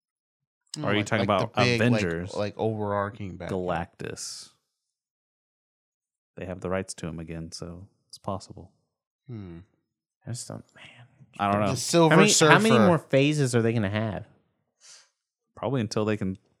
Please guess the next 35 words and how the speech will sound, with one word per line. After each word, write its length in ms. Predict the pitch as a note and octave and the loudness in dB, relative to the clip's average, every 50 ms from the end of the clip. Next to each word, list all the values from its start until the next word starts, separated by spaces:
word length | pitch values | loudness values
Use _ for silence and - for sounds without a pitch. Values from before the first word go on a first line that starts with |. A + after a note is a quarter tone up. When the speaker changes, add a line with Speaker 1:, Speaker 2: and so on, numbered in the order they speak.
| _ _ _ _ _ _ _ _ _ - | _ _ _ _ _ _ _ _ _ -12
Speaker 2:
stop 340 | - - - G#2 - - - | -10 -4 -2 -2 -2 -2 -2
printing 280 | - A2+ G#2+ G#2+ G2+ | -4 -2 -2 0 0
money. 300 | G2+ A2+ - A2 F#2 F#2+ - _ _ _ _ _ _ _ _ _ _ _ _ _ _ _ _ _ _ _ _ _ _ _ _ _ _ _ _ _ _ _ _ _ _ _ _ _ _ | 2 2 0 0 -2 -4 -10 _ _ _ _ _ _ _ _ _ _ _ _ _ _ _ _ _ _ _ _ _ _ _ _ _ _ _ _ _ _ _ _ _ _ _ _ _ _
Speaker 3:
Some 160 | - - - G#2 | -10 -4 -2 0
Speaker 2:
Like, 100 | G#2 F#2+ | 0 2
I'm, 200 | - B2+ C3+ B2+ C3 C3 | 4 4 4 2 0 -6
Speaker 3:
movies. 280 | - - - - - - | -10 -14 -14 -14 -8 -2
Speaker 2:
I'm 140 | C3 D3+ E3 | 0 0 2
sure, 360 | D#3 - F3+ E3+ D#3+ D3 C#3 | 4 6 6 8 6 6 4
like, 180 | A#2+ A2 G2+ - _ _ _ _ _ _ - - | 2 0 0 -2 _ _ _ _ _ _ -6 0
this 140 | - C#3 C3+ | 2 4 4
is 100 | C#3+ C3 | 2 2
gonna 300 | B2+ C3+ B2+ A#2+ A2 G#2 G#2+ - _ _ _ _ _ _ _ _ _ _ - | 2 2 4 4 2 0 -4 -12 _ _ _ _ _ _ _ _ _ _ 0
be 160 | A#2 A#2 A2+ | 0 2 2
the 80 | G#2+ | 2
number 280 | G2 G2+ G2+ G2 F2+ F#2 | 2 2 0 0 0 -2
one 280 | F#2 F#2 F#2+ F2+ F2 E2 | -2 0 0 -2 -2 -4
movie 460 | E2 F2 E2+ D#2+ D#2+ D#2 D#2 E2 F#2 _ _ _ _ - | -6 -6 -6 -6 -8 -10 -12 -14 -16 _ _ _ _ -8
Speaker 3:
Forever. 540 | - G2+ G2 F#2+ F#2 F2 E2 E2 E2+ - - _ _ _ _ _ _ - | -4 0 2 2 2 2 0 0 -4 -6 -10 _ _ _ _ _ _ -6
Speaker 2:
of 240 | - G#2+ F#2 F2+ | -4 -4 -4 -4
the 200 | F2 F#2 F2 F2 - _ _ _ _ _ _ - | -6 -6 -6 -6 -8 _ _ _ _ _ _ -12
world 480 | F#2 F#2 F#2+ F#2 F2+ F2 E2+ E2+ F2 | -8 -4 -4 -2 -2 -2 -4 -6 -6
Speaker 3:
Do 80 | - B2 | -4 -2
you 60 | A#2 | 2
Speaker 2:
for 40 | C3 | 2
Speaker 3:
think 120 | C3 B2+ - | 2 2 2
this 200 | C#3 B2+ - - | 0 0 4 4
will 80 | B2 | 6
be 100 | - C3 | 6 6
Speaker 2:
<laughs> 40 | B2 | 4
Speaker 3:
the 100 | - E3 | 6 4
highest 480 | G#2+ - - - A#2+ B2 B2 B2 - - | 4 4 4 2 4 4 4 0 0 2
grossing 360 | B2+ A#2+ A#2 - - B2 A#2+ | 2 2 2 2 2 2 4
movie 340 | A2+ A2+ A2+ A2 A#2 - - | 4 4 4 2 2 2 2
ever? 400 | G2+ G#2 G2+ A2+ A#2 A#2+ B2 | 0 0 0 0 0 0 -2